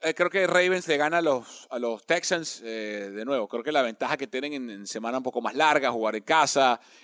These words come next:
el equipo lo tienen todo sano, vuelve Mark Andrews para hacer, eh, tándem de ala cerrada con, eh, con Likely. Eh, tiene todo a favor el equipo de los Ravens para ganar ese partido. Eh, yo creo que los, los Texans están sobregirados y lo saben.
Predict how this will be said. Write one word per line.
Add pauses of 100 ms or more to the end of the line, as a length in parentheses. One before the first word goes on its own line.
el
equipo
lo
tienen
todo
sano,
vuelve
Mark
Andrews
para
hacer, (120)
eh,
tándem
de
ala
cerrada
con, (400)
eh, (640)
con
Likely.
Eh,
tiene
todo
a
favor
el
equipo
de
los
Ravens
para
ganar
ese
partido.
Eh,
yo
creo
que
los,
los
Texans
están
sobregirados
y
lo
saben.